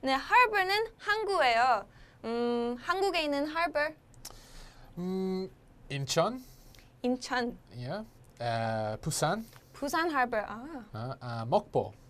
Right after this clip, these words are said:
Speaker 1: 목포. 저보다 더 잘해요. <laughs> 저 더 잘 알아요. <laughs> 네.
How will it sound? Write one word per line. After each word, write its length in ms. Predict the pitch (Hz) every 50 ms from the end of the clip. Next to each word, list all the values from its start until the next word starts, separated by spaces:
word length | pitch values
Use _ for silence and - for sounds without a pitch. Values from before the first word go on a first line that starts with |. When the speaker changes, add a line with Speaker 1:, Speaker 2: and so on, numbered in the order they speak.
| - - - - - - -
Speaker 1:
목포. 680 | - 262 - - - - 466 440 339 269 214 190 214 - - - - - -
저보다 380 | - - 269 254 262 330 370 381
더 120 | 392 403 403
잘해요. 600 | - - 214 214 220 254 262 262 247 240 240 - - -
<laughs> 360 | - - - - - - - -
저 120 | - 311 277
더 200 | - 311 - -
잘 240 | - 214 - 233 240
알아요. 480 | 233 - - - - 262 262 - - - - -
<laughs> 160 | 508 494 - -
네. 400 | 233 262 269 277 269 247 214